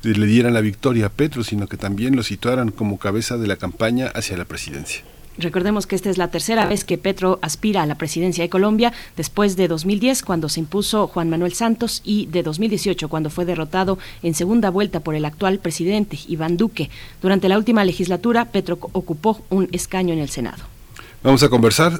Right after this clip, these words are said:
Speaker 1: sobre los resultados de
Speaker 2: <clears throat>
Speaker 1: estas elecciones primarias en Colombia, el triunfo del izquierdista Gustavo Petro, y está para hacerlo el doctor Fernando Neira. Él es investigador del Centro de Investigaciones sobre América Latina y el Caribe, el cialc, de la unam.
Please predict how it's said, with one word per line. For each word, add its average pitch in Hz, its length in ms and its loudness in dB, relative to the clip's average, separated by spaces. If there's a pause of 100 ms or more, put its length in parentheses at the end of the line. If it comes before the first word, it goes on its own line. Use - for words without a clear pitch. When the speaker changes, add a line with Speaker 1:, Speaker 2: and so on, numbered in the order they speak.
Speaker 1:
sobre 107 360 0
los 107 120 2
resultados 110 680 0
de 117 140 4
Speaker 2:
<clears throat> - 20 2
Speaker 1:
estas 117 400 0
elecciones 120 560 2
primarias 113 580 0
en 123 140 -4
Colombia, 127 560 -2
el 101 140 -4
triunfo 113 560 -2
del 107 180 -4
izquierdista 95 720 -6
Gustavo 101 400 -4
Petro, 139 340 -2 (400)
y - 60 -2
está 120 420 2
para 98 280 2
hacerlo 110 600 0
el 120 140 0
doctor 104 400 0
Fernando 107 520 0
Neira. 117 360 2 (320)
Él 160 80 0
es 151 100 0
investigador 123 640 2
del 107 140 2
Centro 113 460 0
de 104 80 2
Investigaciones 95 720 -2
sobre 98 180 -2
América 98 480 -2
Latina 104 360 -2
y 98 80 0
el 87 120 -6
Caribe, 101 360 -4
el 90 120 -4
cialc, 110 500 -4
de 95 200 -6
la 90 100 -4
unam. 123 280 2